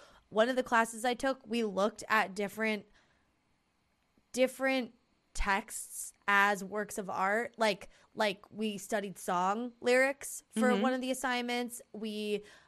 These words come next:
Speaker 1: um, looked at, like, poetry. We, like, it was kind of a smattering. And one of the assignments was to pick a romance novel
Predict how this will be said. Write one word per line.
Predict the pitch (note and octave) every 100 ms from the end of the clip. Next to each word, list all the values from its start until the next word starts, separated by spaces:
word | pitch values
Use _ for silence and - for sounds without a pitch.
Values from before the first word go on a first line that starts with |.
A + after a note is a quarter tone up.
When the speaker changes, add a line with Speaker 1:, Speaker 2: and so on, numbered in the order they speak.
| _
Speaker 1:
um, | G3+ G#3 G3 F#3+ F#3+ F#3 -
looked | G#3+ G3 G#3
at, | F#3
like, | G3 F#3 -
poetry. | C#4+ C4+ C#4 B3+ A#3 A3 -
We, | G#3+ G#3+
like, | B3+ C4 C4+
it |
was | C4+
kind | C#4+ C#4+
of | A#3+
a |
smattering. | A#3+ A3+ A3 F#3 F3+ - - -
And | G#3 A3
one | A3+ C4 C#4+
of | C4+ G#3+
the | A#3 A3 G#3+
assignments | - - A#3 B3+ C#4 G3 F#3+ A3
was | G#3 G#3 G3
to | - G#3
pick | G#3 - A#3 B3 -
a | A#3
romance | A3 G#3+ G#3+ G#3 G#3+
novel | G#3 F#3+ G3